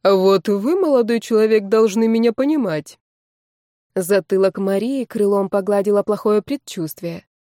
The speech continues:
Парень насупился. «Наймите телохранителя». «Путешествия приносят неоценимый опыт», поспешно вмешалась доктор. «Новые места?» «Да-да, слышал, вас редко видят в королевстве.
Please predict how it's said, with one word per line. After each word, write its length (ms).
Парень 300
насупился. 800
«Наймите 480
телохранителя». 840
«Путешествия 760
приносят 520
неоценимый 720
опыт», 500
поспешно 560
вмешалась 540
доктор. 480
«Новые 400
места?» 480
«Да-да, 800
слышал, 440
вас 220
редко 320
видят 240
в 80
королевстве. 720